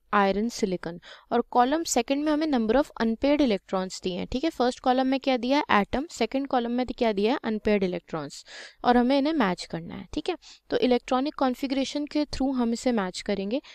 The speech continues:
सबसे पहले हम बात करते हैं फास्फोरस, जिसका एटॉमिक नंबर है फिफ्टीन, ठीक है।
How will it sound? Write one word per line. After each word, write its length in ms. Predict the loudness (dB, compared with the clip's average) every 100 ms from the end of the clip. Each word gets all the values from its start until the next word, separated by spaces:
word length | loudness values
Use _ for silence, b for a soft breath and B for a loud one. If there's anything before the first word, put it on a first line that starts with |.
| B 0
सबसे 280 | 2 2 2
पहले 240 | 2 2
हम 120 | 2
बात 240 | 2 2 2
करते 280 | -4 0 -2
हैं 80 | -2
फास्फोरस, 680 | 0 -2 -2 -4 -2 -2
जिसका 260 | -4 -4 -4
एटॉमिक 340 | -2 -2 -4 -6
नंबर 260 | -4 -2 -2
है 80 | -2
फिफ्टीन, 520 | -4 -4 -4 -6 -8 B B B -8
ठीक 160 | -4
है। 80 | -4